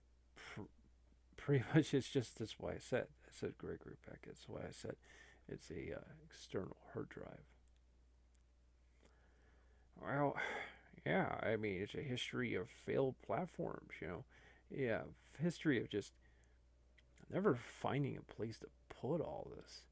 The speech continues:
So, for now, and I'm sorry to say, man, we gotta stick on YouTube and, you know, maybe some things aren't gonna be liked, some things will just go down just fine, and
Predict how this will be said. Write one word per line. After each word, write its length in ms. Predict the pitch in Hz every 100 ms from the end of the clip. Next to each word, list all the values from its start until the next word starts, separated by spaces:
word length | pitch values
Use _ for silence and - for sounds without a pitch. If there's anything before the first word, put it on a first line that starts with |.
| - - - - - - - -
So, 340 | - 117 107 - - - - - - -
for 220 | - 123
now, 460 | 143 - 170 - -
and 140 | 85 107
I'm 180 | 107 117
sorry 500 | - - 107 135 135
to 80 |
say, 320 | 117 135 165 156
man, 320 | - 82 110 80
we 140 | 90 -
gotta 360 | 107 117 104 82 -
stick 300 | - 110 117
on 140 | 92
YouTube 560 | 85 123 131 120 110 -
and, 140 | - - - - - - - - - - -
you 140 | -
know, 480 | 80 101 123 123 113 101 - - - - - -
maybe 280 | 110 127 120
some 320 | - 123 120
things 420 | 127 123 127 117
aren't 260 | 113 120 -
gonna 160 | 123
be 140 | 117 113
liked, 480 | 101 113 139 - -
some 160 | 98
things 520 | 113 120 117 120 - - - -
will 200 | - 104
just 200 | 110 110
go 140 | - 113
down 320 | 117 113 123
just 180 | 123 -
fine, 500 | - - - 131 151
and 80 | 110